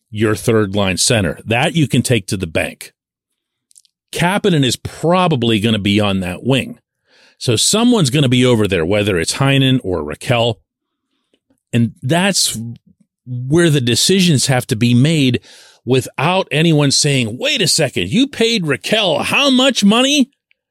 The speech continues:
And he's not even in your top six?" That can't matter. That can't matter. Believe you me, there are situations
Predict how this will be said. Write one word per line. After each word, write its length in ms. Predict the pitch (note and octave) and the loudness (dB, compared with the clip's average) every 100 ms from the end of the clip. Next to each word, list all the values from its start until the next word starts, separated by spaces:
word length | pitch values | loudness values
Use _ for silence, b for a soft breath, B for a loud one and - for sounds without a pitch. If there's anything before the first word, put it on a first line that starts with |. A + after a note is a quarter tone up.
| _ _ _ - | _ _ _ -2
And 140 | D3 | 2
he's 240 | D#3 A#3+ G3 | 4 4 2
not 220 | A3+ A#3 | 2 2
even 240 | A3+ G#3 | 2 2
in 140 | F#3+ E3 | 4 2
your 140 | C3 | 2
top 320 | - F3+ F#3+ | 0 -2 0
six?" 560 | - - G3+ B3+ - - B B B | -2 0 0 0 -4 -6 B B B
That 360 | A2+ G3 - | -2 -2 -2
can't 320 | - F#3+ G3+ D3 | -2 0 0 0
matter. 520 | D#3 F3 A#2 - - _ _ _ _ _ - | 2 2 -2 -6 -20 _ _ _ _ _ -4
That 240 | D#3 F#3 | -4 -4
can't 300 | - G3+ G3 | -2 -2 2
matter. 360 | C#3+ E3 D#3 F2 _ _ _ _ _ _ _ _ _ _ _ _ C3 | 2 2 2 -2 _ _ _ _ _ _ _ _ _ _ _ _ -12
Believe 560 | A2+ G#2+ C#3+ A3+ A3+ E3+ | -12 -10 -6 -2 0 0
you 200 | A3+ G3+ | 2 2
me, 240 | A3 G#3 | 2 2
there 240 | C#3 F#3 | 2 2
are 100 | F#3 | 2
situations 840 | E3 G#3+ - G3 G#3 A3+ C#3+ G2+ | 2 0 0 0 2 2 0 -2